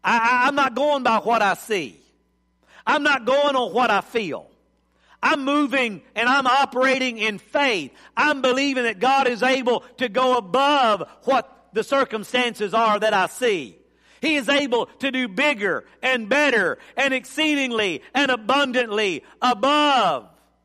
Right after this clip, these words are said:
what I'm even hoping and believing for. Because God wants us to wake up with an expectancy, and He wants us to say, "Lord,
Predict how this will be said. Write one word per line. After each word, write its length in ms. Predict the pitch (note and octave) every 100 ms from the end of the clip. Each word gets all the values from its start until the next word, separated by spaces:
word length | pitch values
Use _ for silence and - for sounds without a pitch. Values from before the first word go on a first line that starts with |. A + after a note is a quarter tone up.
| _ _ _ _ _ _
what 180 | B3+ A#3
I'm 240 | C#4+ C4+
even 260 | C4 A3 G3+
hoping 600 | G3+ B3+ B3+ G#3+ E3 - _ _ -
and 200 | B3 G#3+
believing 480 | A#3 B3+ A#3+ G#3+ F#3+
for. 560 | B3+ B3 F3+ A2 - _ _ _ _ _ _ _ _ -
Because 260 | B3 B3+
God 260 | F#3 D4 C#4
wants 200 | D4 -
us 120 | A#3+
to 100 | C4
wake 300 | A#3+ C#4+ C#4+
up 160 | C#4+ B3+
with 140 | B3
an 100 | A#3+
expectancy, 1040 | A3+ - - D4+ D#4+ - D4 A3 B3 G#3 - -
and 160 | A#3+ C4
He 100 | D4
wants 280 | D4 C#4+ B3+
us 80 | -
to 120 | B3+
say, 160 | C#4 C4
"Lord, 260 | C#4+ B3+